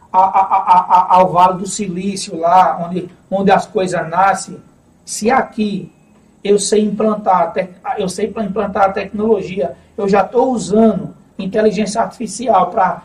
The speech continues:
ajudar no meu dia a dia, uma inteligência artificial que me dá comandos, imagina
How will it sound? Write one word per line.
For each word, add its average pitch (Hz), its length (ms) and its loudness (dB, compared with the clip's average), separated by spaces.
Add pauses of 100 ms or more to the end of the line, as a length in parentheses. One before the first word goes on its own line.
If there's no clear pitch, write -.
(160)
ajudar 190 760 2
no 190 120 0
meu 196 240 2
dia 180 180 -2
a - 40 -4
dia, 220 460 -2 (720)
uma 220 160 6
inteligência 214 540 0
artificial 190 520 -2
que 202 100 -10
me 190 160 -4
dá 190 140 0
comandos, 208 600 -4 (580)
imagina 311 840 0